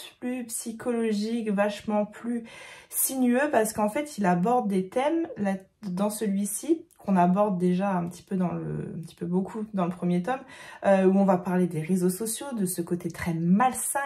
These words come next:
qu'ont les réseaux sociaux, de ce côté où tu te confies beaucoup aux réseaux sociaux et qu'à côté de ça, eh ben, en fait, les réseaux sociaux construisent quelque chose, euh, te, te construisent,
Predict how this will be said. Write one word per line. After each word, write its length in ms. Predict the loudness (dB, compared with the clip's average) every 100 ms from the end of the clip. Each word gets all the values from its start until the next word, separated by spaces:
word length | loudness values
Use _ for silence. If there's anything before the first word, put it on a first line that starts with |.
| -2
qu'ont 120 | -4
les 100 | -2
réseaux 240 | -4 -4
sociaux, 380 | -6 -6 -4 -4
de 80 | -4
ce 120 | -4
côté 400 | -2 -2 0 0
où 100 | 0
tu 160 | -2 -4
te 100 | -6
confies 360 | -2 -6 -4
beaucoup 300 | -4 -4 -2
aux 20 | 0
réseaux 220 | 0 0
sociaux 320 | -2 -4 -2
et 100 | -2
qu'à 160 | -4 -8
côté 300 | -6 -4 -4
de 40 |
ça, 140 | -2 0
eh 40 |
ben, 100 | 2
en 100 | 0
fait, 240 | -2 -8 -10 -20 -20 0
les 80 | 2
réseaux 240 | 2 0
sociaux 380 | -2 -2 -2 -4
construisent 480 | -2 -4 -4 -8 -4
quelque 320 | -4 -2 -4
chose, 440 | -4 0 0 -2 -4
euh, 120 | -6
te, 160 | -2 -2
te 260 | -4 -2 -2
construisent, 640 | 0 -4 -6 -4 -4